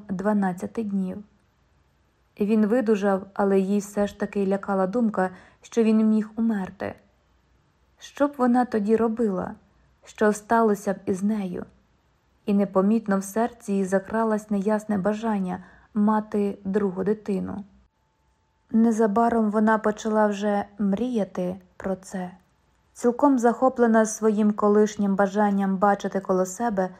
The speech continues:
двох маленьких створінь, хлопчика і дівчинку. І ця мрія почала переслідувати її невідступно.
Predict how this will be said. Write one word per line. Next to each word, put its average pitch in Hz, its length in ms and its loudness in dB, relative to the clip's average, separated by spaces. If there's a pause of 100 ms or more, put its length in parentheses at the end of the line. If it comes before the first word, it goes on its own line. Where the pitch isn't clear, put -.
(260)
двох 233 420 2
маленьких 208 580 2
створінь, 208 560 -6 (680)
хлопчика 294 640 -2
і 262 120 -2
дівчинку. 190 760 -8 (1300)
І 214 100 4
ця 226 220 0
мрія 214 360 4
почала 208 440 0
переслідувати 190 920 0
її 185 420 -2
невідступно. 190 920 -4